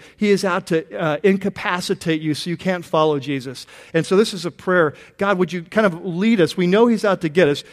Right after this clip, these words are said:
Would you lead us away from temptation or hard times that would destroy us?" Interesting, the Greek word there for temptation is the Greek word parasmos, and it's the same exact word for temptation and trial. You can translate it either way based on the context.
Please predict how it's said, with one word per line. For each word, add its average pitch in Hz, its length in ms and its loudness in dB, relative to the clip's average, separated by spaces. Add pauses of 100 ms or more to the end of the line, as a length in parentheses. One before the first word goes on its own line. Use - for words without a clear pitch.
(120)
Would 156 140 -4
you 170 100 0
lead 208 240 2
us 208 160 0
away 180 480 2
from 156 380 0
temptation 180 760 -4
or 135 120 0
hard 139 300 -2
times 180 420 -2
that 151 80 -4
would 139 120 -6
destroy 143 640 -4
us?" 120 300 -16 (380)
Interesting, 180 400 0
the 156 80 2
Greek 190 280 0
word 180 280 2
there 160 120 2
for 156 160 -6
temptation 170 680 -2
is 135 120 -6
the 139 60 -10
Greek 160 200 -4
word 147 180 -2
parasmos, 147 1080 -2 (280)
and 160 100 0
it's 160 120 -4
the 160 60 -8
same 208 440 0
exact 175 460 0
word 180 220 2
for 143 100 -8
temptation 165 580 -2
and 147 120 -6
trial. 139 500 0
You 156 100 -6
can 147 160 -4
translate 170 480 -2
it 139 80 -6
either 196 220 0
way 156 320 2 (180)
based 156 260 0
on 147 100 0
the 139 60 -4
context. 151 760 -6